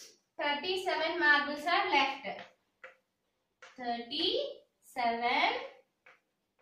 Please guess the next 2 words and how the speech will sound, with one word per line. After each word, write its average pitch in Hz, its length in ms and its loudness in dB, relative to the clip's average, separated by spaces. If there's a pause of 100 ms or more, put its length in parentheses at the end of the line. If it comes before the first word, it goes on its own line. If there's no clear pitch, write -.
(180)
marbles 247 1000 -4 (1080)
are 233 420 2